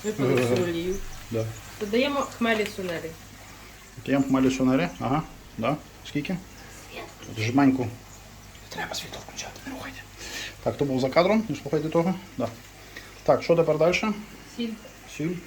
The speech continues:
Speaker 2: ага. Жменьку. Да, сіль жменьками беремо. Да.
Speaker 1: І перемішуємо.
Speaker 2: Угу.
Speaker 1: І ще далі продовжуємо тушкувати на середньому вогні.
Speaker 2: Ага,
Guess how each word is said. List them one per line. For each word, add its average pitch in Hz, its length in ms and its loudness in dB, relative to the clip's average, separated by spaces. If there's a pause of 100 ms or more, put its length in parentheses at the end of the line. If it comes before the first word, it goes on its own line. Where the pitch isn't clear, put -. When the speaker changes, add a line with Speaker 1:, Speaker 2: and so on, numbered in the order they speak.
(140)
Speaker 2:
ага. 131 240 0 (1200)
Жменьку. 123 380 2 (1400)
Да, 117 160 2 (120)
сіль 160 120 -2
жменьками 135 380 6
беремо. 131 280 6 (300)
Да. 120 80 -2 (760)
Speaker 1:
І 226 40 -14 (100)
перемішуємо. 165 580 -10 (720)
Speaker 2:
Угу. 120 320 4
Speaker 1:
І 233 80 -4
ще 240 300 -2
далі 254 300 4 (120)
продовжуємо 208 720 -2
тушкувати 180 640 -4 (800)
на 202 60 -10 (120)
середньому 180 380 -4
вогні. 151 340 -10 (360)
Speaker 2:
Ага, 127 240 -2